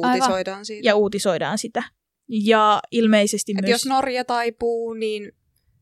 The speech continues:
Speaker 2: erityisesti sitä lehdistöä kannattaa seurata.
Speaker 3: Kyllä, koska kaikki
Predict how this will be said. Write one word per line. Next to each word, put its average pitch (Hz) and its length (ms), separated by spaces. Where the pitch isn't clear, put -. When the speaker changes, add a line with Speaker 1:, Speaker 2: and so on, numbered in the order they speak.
Speaker 2:
erityisesti 196 520
sitä - 280
lehdistöä 220 460
kannattaa 208 340
seurata. 220 440
Speaker 3:
Kyllä, 214 400
koska - 280
kaikki 269 520